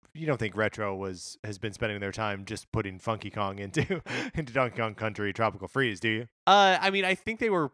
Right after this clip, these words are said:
Speaker 2: probably involved, but no,
Speaker 1: Right.
Speaker 2: I don't imagine that the, uh,
Speaker 1: They've still got some cool game coming.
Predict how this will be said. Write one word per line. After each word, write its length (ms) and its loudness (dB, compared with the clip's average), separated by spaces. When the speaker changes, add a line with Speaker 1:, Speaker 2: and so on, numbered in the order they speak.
Speaker 2:
probably 520 2
involved, 760 -2
but 300 2
no, 280 6
Speaker 1:
Right. 80 8
Speaker 2:
I 40 4
don't 220 4
imagine 360 2
that 200 -6
the, 240 -4
uh, 200 2
Speaker 1:
They've 220 4
still 220 -2
got 240 2
some 180 0
cool 240 -4
game 260 0
coming. 300 -4